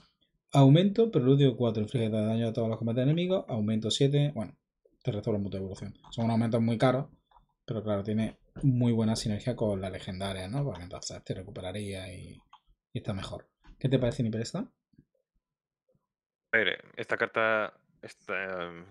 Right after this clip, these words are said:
Speaker 2: como tú bien has dicho, eh, si tienes a la otra activada, esta no te preocupa nada de los aumentos.
Speaker 1: Claro.
Speaker 2: Porque lo que quieres hacer es eso, de, con los aumentos estás recuperando todo lo que estás gastando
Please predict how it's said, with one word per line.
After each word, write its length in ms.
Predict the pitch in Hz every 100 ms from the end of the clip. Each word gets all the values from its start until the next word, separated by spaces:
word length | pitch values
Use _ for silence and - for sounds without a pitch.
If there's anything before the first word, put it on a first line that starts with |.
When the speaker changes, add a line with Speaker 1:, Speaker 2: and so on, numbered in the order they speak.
| -
Speaker 2:
como 160 | 101
tú 100 | 101
bien 140 | 104 104
has 100 | 98
dicho, 460 | 98 - 104 101
eh, 360 | 95 95 87 - - -
si 220 | - 117
tienes 240 | 107 139 131
a 60 |
la 60 | 113
otra 140 | 113
activada, 580 | 104 - 90 101 117 - - - - - - -
esta 280 | - - 110
no 120 | 110
te 120 | 110 110
preocupa 360 | 101 98 101
nada 220 | 98 98
de 60 | 92
los 160 | 90 101
aumentos. 520 | 87 80 - - - _ _ _ -
Speaker 1:
Claro. 220 | 107 98 - - - - _
Speaker 2:
Porque 480 | - 101 95 90 87
lo 160 | 98
que 100 | -
quieres 240 | 92 107 104
hacer 260 | 101 104
es 160 | 98 -
eso, 240 | 90 -
de, 340 | 82 85 85 82 - - -
con 120 | 104
los 100 | 101
aumentos 640 | 101 104 117 113 127 131 -
estás 280 | 101 120 113
recuperando 680 | 110 110 110 107 104 95 - - - -
todo 420 | - 120 120 117 -
lo 180 | 123 117
que 60 |
estás 220 | 113 117
gastando 600 | 110 - 110 110 113 165